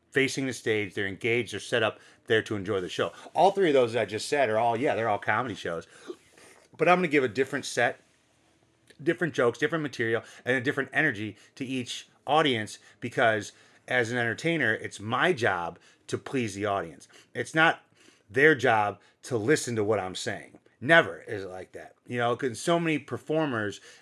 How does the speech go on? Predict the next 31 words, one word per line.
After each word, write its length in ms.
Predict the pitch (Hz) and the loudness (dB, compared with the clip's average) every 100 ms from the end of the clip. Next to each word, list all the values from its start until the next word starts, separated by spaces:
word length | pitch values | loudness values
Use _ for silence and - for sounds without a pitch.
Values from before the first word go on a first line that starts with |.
| - | -8
get 160 | 127 | -6
caught 220 | - 127 123 | 0 2 2
up 140 | - | 0
in 80 | 113 | -4
this, 200 | 110 - - - | -4 -6 -18 0
"Oh, 160 | 165 151 | 4 6
well, 220 | 139 - | 4 2
I'm 280 | 131 175 180 | 4 4 4
doing 260 | 160 151 | 0 0
this 160 | 131 120 | 0 -4
for 180 | - 107 | -6 -6
me, 400 | 110 143 139 131 | -2 0 0 -2
I'm 300 | 123 143 131 | -4 -4 -2
doing," 260 | 135 131 - | -2 -2 -4
and, 160 | 196 | -2
and 100 | 208 | 2
that's 180 | 226 220 | 2 2
fine, 280 | - 208 160 | 4 6 6
especially 340 | 147 185 - | 2 -2 -2
when 100 | 160 | -2
you're 80 | 139 | -2
newer, 360 | 123 143 131 110 - | 0 2 2 2 -6
'cause 100 | - | -6
you 80 | 151 | 0
don't 120 | 170 | 2
even, 160 | 160 135 - | 2 -2 -6
you 120 | 143 | -2
don't 100 | 180 | 0
even 100 | 135 | 0
fucking 300 | - 127 123 | -4 -4 -2
know 320 | 123 120 113 | 2 2 0